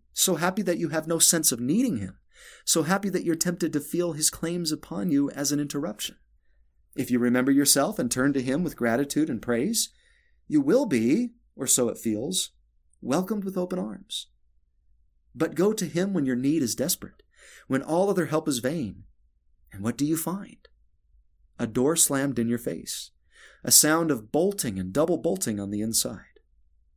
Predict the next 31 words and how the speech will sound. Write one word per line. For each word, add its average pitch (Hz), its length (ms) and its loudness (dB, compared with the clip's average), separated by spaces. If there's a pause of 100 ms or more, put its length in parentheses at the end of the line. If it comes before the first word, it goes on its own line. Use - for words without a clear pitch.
(180)
After 110 260 -4
that, 113 280 0 (340)
silence. - 640 -8 (1120)
You 127 140 0
may 139 180 2
as 170 120 0
well 156 180 0
turn 170 220 -2
away. 160 340 -4 (260)
The 151 80 4
longer 220 340 4
you 208 140 2
wait, 196 360 0
the 147 80 -2
more 151 220 2
emphatic 143 680 -4
the 131 60 -2
silence 113 460 -2
will 113 80 -2
become. 110 360 -8 (920)
There 117 160 2
are 113 140 4
no 113 100 2
lights 127 360 2
in 131 80 0
the 110 60 -2
windows. - 600 -8 (880)
What 180 180 -6
can 233 140 0
this 233 180 2
mean? 208 320 -4